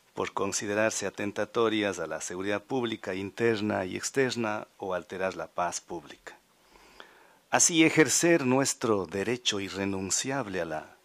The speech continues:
resistencia amparada en la Constitución y los instrumentos internacionales, defender el agua, los páramos, la selva amazónica, el Yasuní, la educación bilingüe,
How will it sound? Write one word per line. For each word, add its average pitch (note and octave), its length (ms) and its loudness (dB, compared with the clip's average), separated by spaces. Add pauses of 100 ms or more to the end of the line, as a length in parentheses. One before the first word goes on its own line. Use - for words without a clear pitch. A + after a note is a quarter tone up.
(120)
resistencia G#2 1200 -4
amparada F#2+ 480 0
en A2 80 2
la G#2 120 0
Constitución G#2 720 -8
y G2+ 80 -6
los F#2 180 -8
instrumentos F#2+ 560 -12
internacionales, F2 1040 -12 (760)
defender A#2+ 520 6
el F#2 140 6
agua, G2 440 2 (520)
los - 220 -6
páramos, G2 800 -2 (500)
la - 160 -2
selva C3 300 4
amazónica, A2 640 -2
el F#2 100 -8
Yasuní, G2 640 -2 (680)
la - 80 -2
educación C3+ 540 0
bilingüe, B2 560 -4